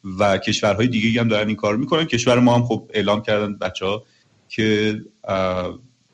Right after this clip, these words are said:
ق-، علاقمند هستن، قصد دارن که این کار رو انجام بدن. اه، پس تفاوت اینه که در کریپتوکارنسی به، به عنوان مثال در بیت کوین، اه، هر کسی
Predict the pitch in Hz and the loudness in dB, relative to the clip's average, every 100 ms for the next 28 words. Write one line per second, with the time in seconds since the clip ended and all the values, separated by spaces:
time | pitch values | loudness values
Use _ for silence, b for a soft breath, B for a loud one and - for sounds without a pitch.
0 | _ _ _ _ _ _ _ _ _ _ | _ _ _ _ _ _ _ _ _ _
1 | _ _ _ - - - 120 117 113 107 | _ _ _ -20 -20 -6 -4 0 2 4
2 | 101 123 127 120 120 113 104 110 - 107 | 4 4 4 2 0 0 0 -2 -2 -2
3 | 104 104 113 110 113 113 107 104 98 90 | 0 -2 -2 -2 -2 -2 0 2 2 0
4 | 90 85 - - B B B B - 117 | -2 -4 -6 -10 B B B B -2 0
5 | 113 110 123 120 - - - - 123 120 | 2 0 0 0 0 -8 -16 -6 -2 2
6 | 113 117 127 113 85 B B _ - 107 | 2 2 2 2 0 B B _ -2 2
7 | 104 104 - 92 - 107 101 98 - 110 | 2 2 -2 -2 2 2 2 -2 0 2
8 | 113 85 - _ - - 107 90 107 101 | 0 -2 -10 _ -20 -4 -2 0 2 2
9 | 101 104 92 101 90 95 92 98 - - | 2 2 2 0 0 0 0 -2 -2 0
10 | 151 127 123 127 B B B _ - 107 | 2 2 0 -2 B B B _ -2 0
11 | 98 95 131 131 135 - 135 135 127 | 0 2 0 2 0 2 2 2 0